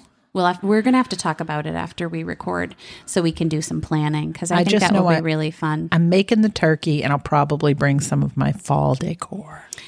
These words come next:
Speaker 1: Well, as we know from, um, previous podcast episodes, I now know how to make corn pudding.
Speaker 2: I'm excited for your corn pudding, to tell you the truth.
Speaker 1: It was actually really
Speaker 2: It was
Speaker 1: delicious.
Speaker 2: delicious. I tasted some of the corn pudding. You know how to follow a recipe.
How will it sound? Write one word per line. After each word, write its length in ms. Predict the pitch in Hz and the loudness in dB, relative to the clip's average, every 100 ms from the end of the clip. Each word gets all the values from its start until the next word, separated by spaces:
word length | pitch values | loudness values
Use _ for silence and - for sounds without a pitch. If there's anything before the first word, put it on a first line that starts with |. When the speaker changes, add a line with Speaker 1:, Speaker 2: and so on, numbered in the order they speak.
| - | -4
Speaker 1:
Well, 140 | 208 | -2
as 220 | 202 202 214 | 0 0 4
we 100 | 247 | 4
know 360 | 214 185 180 | 4 4 2
from, 340 | 214 196 180 180 | 2 2 2 0
um, 180 | 185 175 | 2 2
previous 420 | 170 170 170 165 | 2 0 0 -2
podcast 560 | - 165 160 - 180 - | 0 0 0 -2 -2 0
episodes, 460 | 202 220 - 247 240 | 0 0 2 2 2
I 260 | 180 180 185 - | 0 0 -4 -2
now 300 | 180 180 196 | 0 4 4
know 160 | 185 | 2
how 180 | 185 165 | 0 -2
to 80 | 165 | -2
make 480 | 160 156 151 - - _ - _ | 0 -2 -2 -8 -20 _ -20 _
corn 340 | - 190 175 160 | -12 -4 -2 -2
pudding. 380 | - 196 151 156 | -2 -4 -2 0
Speaker 2:
I'm 220 | 196 262 | 2 2
excited 720 | 349 - - 185 175 165 143 | -2 -4 2 4 6 6 2
for 100 | - | 2
your 160 | 143 139 | 0 0
corn 320 | - 135 127 | 0 0 0
pudding, 380 | 127 156 - 131 | 0 -2 -2 -4
to 100 | 151 | -4
tell 180 | - 139 | -2 -2
you 120 | - | -2
the 100 | - | -6
truth. 420 | - - - - | -4 -4 -4 -2
Speaker 1:
It 140 | 269 | -2
was 160 | 330 392 | -2 -2
actually 440 | 208 214 - 233 | -4 -4 -4 -2
really 260 | 208 170 170 | 0 -2 -2
Speaker 2:
It 100 | 165 240 254 | 0 0 2
was 140 | 277 | 0
Speaker 1:
delicious. 20 | |
Speaker 2:
delicious. 540 | - 254 311 - 202 196 | 2 2 2 0 -2 0
I 240 | 254 311 - | 0 0 -4
tasted 680 | - 277 285 - 349 349 | -2 0 0 0 -2 -2
some 240 | - 247 190 | 0 4 4
of 140 | 160 | 4
the 80 | 170 | 0
corn 260 | - 156 151 | -2 -2 0
pudding. 320 | 160 139 202 | -2 0 2
You 160 | 269 | 0
know 100 | 392 | -2
how 100 | 381 | -4
to 80 | 392 | -4
follow 340 | 392 370 370 359 | -2 0 2 2
a 40 | |
recipe. 580 | 349 359 - - 233 156 | 2 -2 -2 0 2 0